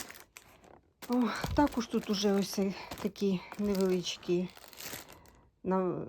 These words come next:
тут шість слайсів таких, шість порцій такі,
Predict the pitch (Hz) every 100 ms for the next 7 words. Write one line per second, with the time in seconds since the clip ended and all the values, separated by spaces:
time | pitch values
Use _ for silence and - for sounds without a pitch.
0 | - - 196 180 - 190 180 - - -
1 | - - 233 302 339 - 233 233 - 220
2 | 208 - - 202 - - 214 185 190 180
3 | - - 175